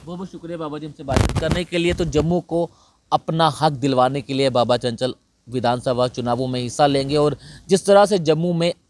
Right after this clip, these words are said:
आज भी, जम्मू के लोगों के साथ आज भी भेदभाव की राजनीति की जाती है, इसे ख़त्म करना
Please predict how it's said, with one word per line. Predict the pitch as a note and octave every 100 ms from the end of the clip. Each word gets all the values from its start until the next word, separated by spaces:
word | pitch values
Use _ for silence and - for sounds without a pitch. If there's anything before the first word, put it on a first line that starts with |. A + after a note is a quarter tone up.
| D3+
आज | F#3 D#3+
भी, | C3 B2
जम्मू | G#2+ C3+ C#3
के | C#3 C#3+
लोगों | C3 C3+ D3
के | C#3
साथ | C3+ -
आज | C#3+ C3+
भी | B2+ C#3+ _ - -
भेदभाव | A#2+ F3+ F#3 D#3+ E3+
की | -
राजनीति | C#3+ B2+ C3 A#2 C3
की | C3+
जाती | C3 B2 C#3
है, |
इसे | C3 C3+
ख़त्म | - C#3 C#3
करना | A#2+ A#2 B2